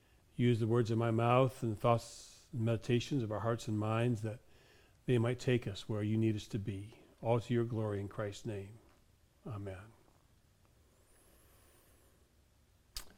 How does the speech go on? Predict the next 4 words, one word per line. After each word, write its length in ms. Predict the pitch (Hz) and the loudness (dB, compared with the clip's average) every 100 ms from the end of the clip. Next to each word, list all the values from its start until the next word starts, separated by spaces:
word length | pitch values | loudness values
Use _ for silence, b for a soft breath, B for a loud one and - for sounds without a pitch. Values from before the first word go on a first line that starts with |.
| - _ _ - - - - - - - - | -20 _ _ -20 -20 -20 -20 -20 -20 4 8
I 60 | |
still 240 | 175 220 185 | 10 12 12
love 260 | 170 131 | 12 12
books. 520 | 123 113 - - - | 10 6 4 -8 -8